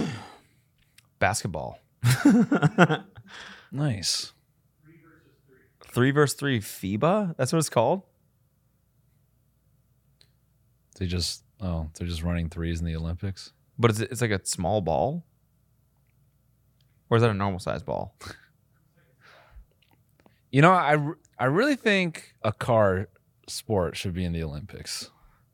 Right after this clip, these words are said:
Speaker 1: Is it not?
Speaker 2: I don't know. <laughs> Olympic, uh, <clears throat> yeah, they should just do a,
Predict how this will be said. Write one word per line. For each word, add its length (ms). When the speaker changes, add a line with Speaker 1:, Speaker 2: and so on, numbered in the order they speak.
Speaker 1:
Is 140
it 60
not? 340
Speaker 2:
I 60
don't 100
know. 260
<laughs> 60
Olympic, 680
uh, 480
<clears throat> 500
yeah, 160
they 120
should 160
just 200
do 280
a, 160